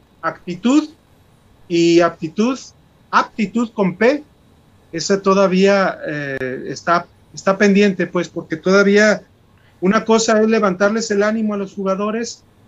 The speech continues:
y otra cosa es que ellos futbolísticamente demuestren lo que no han demostrado desde que prácticamente, este, se contrataron los jugadores, eh, nuevos, por ejemplo,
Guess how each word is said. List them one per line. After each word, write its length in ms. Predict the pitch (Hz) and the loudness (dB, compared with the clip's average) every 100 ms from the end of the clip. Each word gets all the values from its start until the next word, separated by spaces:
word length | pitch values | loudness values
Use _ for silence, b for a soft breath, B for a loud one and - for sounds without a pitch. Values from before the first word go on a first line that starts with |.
| - | -8
y 100 | 160 | -6
otra 280 | 170 208 196 | -2 -4 0
cosa 360 | 208 196 214 | -2 0 2
es 180 | 196 196 | 2 0
que 320 | - 196 185 175 | 0 0 2 -2
ellos 420 | 185 214 254 - | -2 -2 -4 -8
futbolísticamente 1160 | 196 175 170 185 214 185 170 175 190 233 294 - _ _ _ _ - | -6 -4 -4 -6 -8 -6 -4 -2 -2 -2 -4 -6 _ _ _ _ -4
demuestren 720 | 151 156 180 180 220 247 262 _ _ _ | -2 0 -2 -2 -2 -2 -4 _ _ _
lo 140 | 151 156 | -6 -2
que 100 | 165 | 0
no 100 | 165 | 0
han 100 | 190 | 0
demostrado 720 | 196 156 - 180 175 196 214 _ _ _ _ _ | 0 -2 -4 -2 -2 -2 -6 _ _ _ _ _
desde 380 | 151 156 151 151 | -6 -4 -4 -8
que 120 | 160 | -6
prácticamente, 1200 | 156 165 160 196 180 160 165 160 196 185 165 143 - _ _ _ _ _ | -4 -4 -4 -2 0 0 -2 0 0 2 0 -4 -8 _ _ _ _ _
este, 400 | - 143 143 - 147 | -12 -10 -8 -4 -2
se 160 | 151 | -2
contrataron 680 | 160 156 160 151 180 196 190 | -2 0 0 2 2 2 0
los 140 | 160 | -2
jugadores, 680 | 165 156 160 180 190 156 - | -2 0 2 0 -2 -2 -8
eh, 180 | 151 143 | -10 -8
nuevos, 340 | 143 202 202 | -2 0 0
por 180 | 185 165 | -2 -4
ejemplo, 340 | 156 160 180 | -4 -8 -8